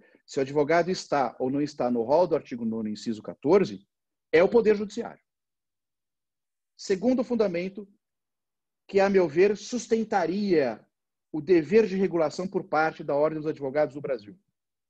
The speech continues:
Segurança jurídica. Hoje, os advogados que realizam quaisquer das atividades discriminadas no artigo nono, inciso quatorze,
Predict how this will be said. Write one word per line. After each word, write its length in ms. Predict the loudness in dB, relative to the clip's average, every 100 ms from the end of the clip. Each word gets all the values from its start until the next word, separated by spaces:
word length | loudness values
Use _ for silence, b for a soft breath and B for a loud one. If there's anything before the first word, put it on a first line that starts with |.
| _
Segurança 640 | -8 -2 2 2 2 -4
jurídica. 460 | -6 -6 -6 -12 _ _ _ _ _ _ _ _ _ _
Hoje, 320 | 4 6 4
os 80 | 2
advogados 800 | -2 0 -2 -2 -4 -4 -10 -20 b b b b
que 120 | -2
realizam 560 | 4 4 4 2 -2 -4
quaisquer 640 | 0 0 0 -2 0 0
das 160 | 0 0
atividades 880 | -2 -4 -4 -2 -2 -4 -8 -20 -18
discriminadas 880 | -12 -12 -6 -4 -2 0 -2 -2 -4
no 80 | -4
artigo 340 | -6 -6 -4
nono, 460 | 0 2 2 2 -6 _ _ _ _ _ _ _ _ _ 0
inciso 400 | 0 2 -2 2
quatorze, 760 | 0 4 4 6 2 -4 -14